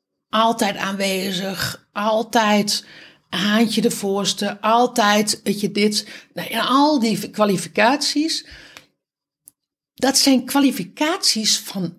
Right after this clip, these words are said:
anderen. Ik leef niet in de wereld dat ik dominant ben. Ik leef wel in de wereld dat ik wel iets te zeggen heb en dat ik ook, dat ik ook niet zo, over het algemeen ook niet zo bang ben om iets te zeggen. Maar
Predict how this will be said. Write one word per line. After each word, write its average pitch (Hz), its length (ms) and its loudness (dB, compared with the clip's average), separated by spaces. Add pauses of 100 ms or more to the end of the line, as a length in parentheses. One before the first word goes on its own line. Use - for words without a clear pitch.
anderen. - 680 -2 (1200)
Ik 247 200 0
leef 311 400 2
niet 170 220 -2
in 165 160 -6
de 147 120 0
wereld 143 560 -4
dat 160 220 -2
ik 160 340 -2
dominant 143 680 -6
ben. 147 140 -8
Ik - 160 -10
leef 285 300 4
wel 240 100 4
in 214 120 4
de 208 120 2
wereld 180 360 0
dat 190 120 -2
ik - 100 -10
wel 175 140 -2
iets - 220 -2
te 170 120 -4
zeggen 147 580 2
heb 123 400 -2
en 165 260 -2
dat 180 140 0
ik 180 180 -2
ook, 165 340 0
dat 175 360 -8
ik 180 120 -8
ook 180 80 -10
niet 214 120 0
zo, 165 480 -4
over 165 200 -4
het - 100 -8
algemeen 165 320 2
ook - 60 -6
niet 170 120 -2
zo 151 140 0
bang 202 240 4
ben 135 180 2
om 156 160 0
iets 147 180 2
te 151 100 -4
zeggen. 165 500 0 (1400)
Maar 202 360 0